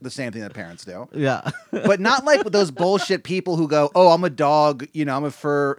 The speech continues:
Speaker 1: that's my fur baby." Shut
Speaker 2: Yeah,
Speaker 1: the
Speaker 2: I'm a
Speaker 1: fuck
Speaker 2: fur
Speaker 1: up. That's
Speaker 2: mommy
Speaker 1: not
Speaker 2: or
Speaker 1: the
Speaker 2: I'm a
Speaker 1: same
Speaker 2: fur, yeah.
Speaker 1: thing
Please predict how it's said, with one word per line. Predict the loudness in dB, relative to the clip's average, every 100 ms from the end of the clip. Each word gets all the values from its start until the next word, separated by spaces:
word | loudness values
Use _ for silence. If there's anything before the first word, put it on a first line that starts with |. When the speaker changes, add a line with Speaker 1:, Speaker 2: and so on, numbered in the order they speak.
| _
Speaker 1:
that's | -6 -4
my | -4
fur | -2 -4
baby." | -2 -4 -6 -8
Shut | -8 -4
Speaker 2:
Yeah, | -2
Speaker 1:
the | -2
Speaker 2:
I'm | -2
a |
Speaker 1:
fuck | 0
Speaker 2:
fur | 2
Speaker 1:
up. | 2 0
That's | 0 0
Speaker 2:
mommy |
Speaker 1:
not | 2 2
Speaker 2:
or | 0
Speaker 1:
the |
Speaker 2:
I'm | -2
a |
Speaker 1:
same | -2 -4
Speaker 2:
fur, | -4
yeah. |
Speaker 1:
thing | -2 -2 -6